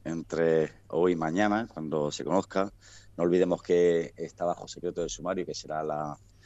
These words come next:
la juez la que tenga acceso a la autopsia y la que pueda tener conocimiento inmediato de cuál ha sido la causa eficiente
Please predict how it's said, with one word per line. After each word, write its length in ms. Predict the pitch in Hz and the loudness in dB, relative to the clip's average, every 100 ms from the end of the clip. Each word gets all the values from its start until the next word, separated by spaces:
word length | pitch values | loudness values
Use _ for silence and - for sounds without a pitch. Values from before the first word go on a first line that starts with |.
| - | -10
la 120 | - 78 | -2 2
juez 240 | - 98 | 2 2
la 80 | 78 | 2
que 80 | 73 | 0
tenga 320 | 85 80 80 | -2 2 0
acceso 600 | - 80 - 80 78 76 - - - - - | 2 -2 0 -2 -2 -4 -12 -20 -20 -18 -4
a 80 | 80 | 0
la 40 | |
autopsia 640 | 80 - 101 - 104 110 110 - - - - | 0 2 0 2 2 2 -4 -20 -20 -20 -6
y 100 | 87 | 0
la 140 | 87 | 2
que 100 | 80 | 2
pueda 240 | 71 87 85 | 0 4 2
tener 320 | 85 87 80 | 2 0 0
conocimiento 540 | 80 82 - 87 85 | -2 -4 -4 -4 -2
inmediato 340 | 85 85 82 90 | -2 0 2 2
de 80 | 82 | 2
cuál 140 | 80 | 2
ha 40 | 78 | 2
sido 180 | 78 73 | 0 2
la 140 | 73 | 0
causa 520 | - 90 - 76 73 | 2 2 2 2 2
eficiente 680 | 73 78 - 92 80 80 73 | 0 -4 0 0 0 -4 -6